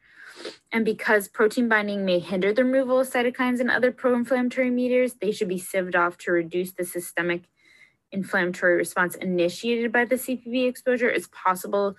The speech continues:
that further investigation may show similar benefits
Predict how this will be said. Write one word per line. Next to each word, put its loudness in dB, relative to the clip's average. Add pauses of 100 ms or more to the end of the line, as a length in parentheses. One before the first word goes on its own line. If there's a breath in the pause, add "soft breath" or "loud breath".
(260 loud breath)
that -4
further 2
investigation -2
may 0
show 0
similar 0
benefits -2